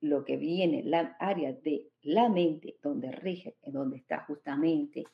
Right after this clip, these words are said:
todos los elementos, eh, todos los signos de aire y el elemento aire propiamente dicho, es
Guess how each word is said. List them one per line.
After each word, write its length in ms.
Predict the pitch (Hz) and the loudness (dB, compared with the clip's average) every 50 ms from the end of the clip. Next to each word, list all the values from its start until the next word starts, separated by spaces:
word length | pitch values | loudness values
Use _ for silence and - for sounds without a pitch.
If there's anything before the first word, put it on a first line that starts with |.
| _ - _ _ _ | _ -20 _ _ _
todos 220 | - 220 220 175 143 | 2 4 6 6 4
los 220 | 139 131 - 143 | 2 -2 -4 -2
elementos, 680 | 143 143 139 151 147 147 147 147 156 160 - - _ - | -2 0 2 2 2 2 0 -2 -10 -12 -12 -16 _ -6
eh, 180 | 208 190 165 165 | -2 0 0 0
todos 220 | - 196 196 175 151 | -2 -2 0 0 0
los 120 | 143 143 | 0 -2
signos 340 | - 165 156 156 185 208 - | -4 -4 -2 -2 -4 -2 0
de 220 | 262 233 247 262 | 0 4 6 6
aire 460 | 285 302 294 233 233 254 247 262 285 - | 6 6 6 6 6 4 4 4 2 -6
y 160 | - 302 139 131 | -4 -2 -2 0
el 80 | 131 | 0
elemento 580 | - - - 277 - 165 - - - 156 - - - | 0 0 0 2 2 2 0 0 0 -2 -2 0 2
aire 320 | 285 320 262 190 156 139 | 2 2 4 2 2 0
propiamente 640 | - - 147 143 - - 180 190 214 220 220 254 294 | -4 -6 -12 -14 -4 -2 0 2 2 2 2 2 4
dicho, 380 | 320 285 208 - - 262 277 - - _ _ - - _ _ _ - | 4 2 2 2 0 -2 -2 -2 -6 _ _ -20 -20 _ _ _ 2
es 320 | 208 202 208 202 - | 4 4 4 2 -2